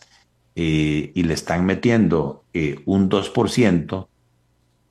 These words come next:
más, este, todos los otros, eh, temas, eh, de pagos aduaneros a la importación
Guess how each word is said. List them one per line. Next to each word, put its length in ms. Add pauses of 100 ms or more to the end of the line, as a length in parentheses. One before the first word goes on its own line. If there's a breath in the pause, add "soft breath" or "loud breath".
(540)
más, 840
este, 400
todos 400
los 180
otros, 600 (180)
eh, 600 (220)
temas, 760 (100)
eh, 540
de 100
pagos 760 (260)
aduaneros 840 (460)
a 140
la 80
importación 1200